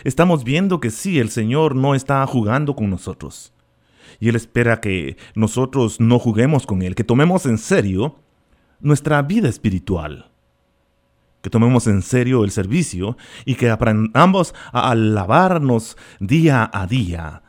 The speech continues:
de las cosas que se van acumulando en nuestra vida. Así como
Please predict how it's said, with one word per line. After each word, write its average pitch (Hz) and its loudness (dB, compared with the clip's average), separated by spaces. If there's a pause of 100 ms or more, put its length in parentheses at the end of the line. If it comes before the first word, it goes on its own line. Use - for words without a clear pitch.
de 98 -4
las 92 -8
cosas - -8 (280)
que 92 -8
se 95 -6
van 98 0
acumulando 87 -6 (160)
en 95 -6
nuestra 80 -10
vida. 78 -16 (4000)
Así 107 -6
como 92 0